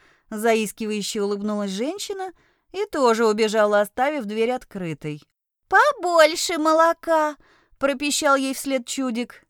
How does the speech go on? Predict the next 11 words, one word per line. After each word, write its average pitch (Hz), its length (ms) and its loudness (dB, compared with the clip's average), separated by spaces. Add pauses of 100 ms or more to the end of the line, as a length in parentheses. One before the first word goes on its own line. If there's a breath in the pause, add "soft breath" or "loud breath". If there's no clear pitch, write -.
«Не 226 280 0
наглей!» 277 580 2
шикнула 233 520 -2
я 226 160 2
на 220 80 -2
него. 214 400 -2 (920 soft breath)
«Мы 233 420 2
попадём 254 760 2
в 220 60 -4
дом 247 380 2
ведьмы?» 330 720 -4